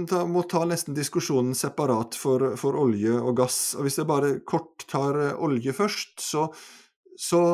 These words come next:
eh, konkurrerer jo olje i et internasjonalt, eh, marked. Det er, eh, har lite å si for en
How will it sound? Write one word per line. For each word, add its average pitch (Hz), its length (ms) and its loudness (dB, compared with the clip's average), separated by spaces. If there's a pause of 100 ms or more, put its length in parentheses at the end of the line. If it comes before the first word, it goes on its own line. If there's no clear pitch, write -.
(120)
eh, 160 420 0 (680)
konkurrerer 156 640 4
jo 151 180 0
olje 123 320 2
i 123 240 2
et 131 200 -4
internasjonalt, 110 1000 -4
eh, 127 160 -2
marked. 185 540 -4 (360)
Det 147 140 -4
er, 147 320 -2
eh, 139 800 -2 (640)
har 151 100 0
lite 160 400 -2
å 156 60 0
si 147 300 -2
for 147 260 0
en 147 160 -2